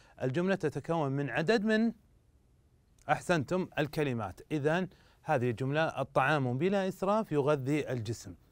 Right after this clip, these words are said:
يجب أن يكون معنى تام، معنى تام.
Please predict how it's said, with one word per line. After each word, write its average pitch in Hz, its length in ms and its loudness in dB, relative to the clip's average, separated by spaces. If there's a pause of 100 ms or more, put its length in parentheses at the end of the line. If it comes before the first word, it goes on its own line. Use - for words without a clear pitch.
(200)
يجب 156 300 6
أن 143 140 4
يكون 185 440 2
معنى 160 580 4 (300)
تام، 113 300 -4 (160)
معنى 165 500 0 (320)
تام. 101 220 -8